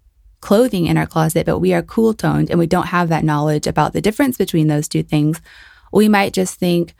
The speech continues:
"Oh, everything I put on makes me look kind of sickly. Maybe I need to drink more water, or maybe I just don't have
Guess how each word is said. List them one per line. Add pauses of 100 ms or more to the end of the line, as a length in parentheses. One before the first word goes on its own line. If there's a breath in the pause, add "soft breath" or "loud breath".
(400 soft breath)
"Oh,
everything
I
put
on
makes
me
look (680)
kind
of
sickly.
Maybe
I
need
to
drink
more
water, (540 soft breath)
or (240)
maybe
I
just
don't
have